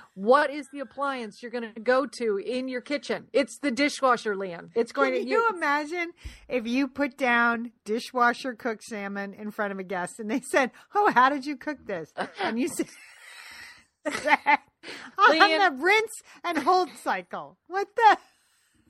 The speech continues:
Speaker 2: They're leaving right
Speaker 1: Oh, yeah.
Speaker 2: there.
Speaker 1: Please, please don't put soap in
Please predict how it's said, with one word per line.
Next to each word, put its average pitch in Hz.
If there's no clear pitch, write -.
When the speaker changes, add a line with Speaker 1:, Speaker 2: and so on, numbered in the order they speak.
Speaker 2:
They're 403
leaving 359
right 302
Speaker 1:
Oh, 349
yeah. 330
Speaker 2:
there. 175
Speaker 1:
Please, 311
please 330
don't 330
put 302
soap 240
in 185